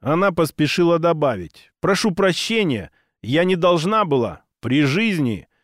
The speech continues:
я имел девятый ранг, барышня.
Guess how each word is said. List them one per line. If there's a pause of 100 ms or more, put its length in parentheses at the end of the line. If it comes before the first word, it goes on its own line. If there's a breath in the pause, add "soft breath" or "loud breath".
(200)
я
имел
девятый
ранг,
барышня.